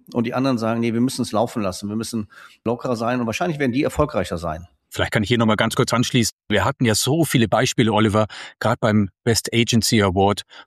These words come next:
Speaker 2: wo wir uns ganz, ganz viele angeschaut haben, was jetzt aktuell an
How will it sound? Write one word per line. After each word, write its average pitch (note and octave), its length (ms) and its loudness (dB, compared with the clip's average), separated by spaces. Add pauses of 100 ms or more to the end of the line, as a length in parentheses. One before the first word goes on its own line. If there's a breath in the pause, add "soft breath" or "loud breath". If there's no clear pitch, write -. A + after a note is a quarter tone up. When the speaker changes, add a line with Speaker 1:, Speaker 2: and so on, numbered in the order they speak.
Speaker 2:
wo G#2 120 2
wir G#2 240 2
uns G#2 300 0
ganz, A#2 260 2
ganz G#2 220 2
viele G#2 240 2
angeschaut A2 460 2
haben, G#2 120 2
was - 240 -2
jetzt - 380 -2
aktuell G#2 540 2 (400 soft breath)
an G2+ 260 2